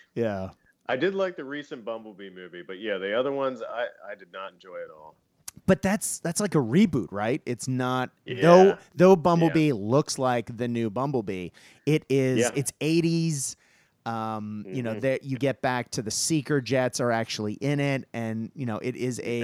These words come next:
Speaker 2: Yeah.
Speaker 1: it's a very different movie. If, now, I,
Speaker 2: Yeah.
Speaker 1: I also haven't seen that. Well, I have not seen that yet,
Speaker 2: Oh, okay.
Speaker 1: but I need to see that,
Speaker 2: Yeah.
Speaker 1: I should say, um, because everyone
Speaker 2: Yeah.
Speaker 1: keeps telling
Speaker 2: We
Speaker 1: me,
Speaker 2: enjoyed
Speaker 1: "This
Speaker 2: it.
Speaker 1: is the one that you will love. You love the eighties.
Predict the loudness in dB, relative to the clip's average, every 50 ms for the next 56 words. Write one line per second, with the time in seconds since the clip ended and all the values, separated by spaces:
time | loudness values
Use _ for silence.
0 | -2 -4 -6 _ _ _ _ _ -4 -4 -2 0 0 2 4 4 4 4 4 0
1 | -2 -2 -2 0 2 2 4 4 2 0 -2 -4 -8 -12 _ -4 -4 -2 -2 -2
2 | -2 -2 -2 -2 -4 -6 _ _ _ -2 2 2 4 2 2 0 -2 0 2 2
3 | 2 2 2 0 0 -2 -2 -4 -4 -4 -4 -4 -2 -2 -4 -6 -8 -12 _ _
4 | _ -4 0 0 2 2 2 2 2 2 2 0 0 -2 -4 -4 -2 -2 -4 -2
5 | -4 -4 -2 0 2 2 2 2 2 2 2 2 0 -4 -4 0 2 2 2 4
6 | 6 6 4 4 4 0 0 0 0 -2 -4 -6 -6 -8 -8 -10 -12 -10 -8 -8
7 | -8 -8 -8 -8 -8 -8 -8 -10 -12 -8 -6 -4 -4 -4 -4 -4 -4 -4 -6 -6
8 | -8 -4 -2 -2 0 2 2 2 2 4 4 6 4 4 4 2 0 0 0 0
9 | 0 0 2 2 2 2 2 2 4 4 4 4 2 0 0 0 2 2 2 2
10 | 2 0 0 -2 -2 -2 0 0 2 2 2 2 2 2 2 2 2 0 -2 -4
11 | -4 -2 -2 -2 -4 -4 -6 -6 -6 -6 -4 -2 0 2 2 0 -2